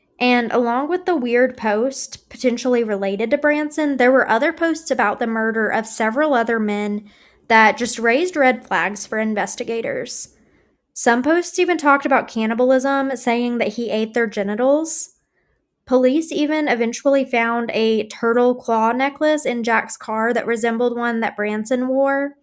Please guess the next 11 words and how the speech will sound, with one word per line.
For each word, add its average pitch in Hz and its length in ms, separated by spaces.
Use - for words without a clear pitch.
but 240 260
obviously 269 440
they 277 120
had 262 140
no 226 140
way 233 120
to 220 80
prove 226 320
it 240 80
was 233 140
Branson's. 254 960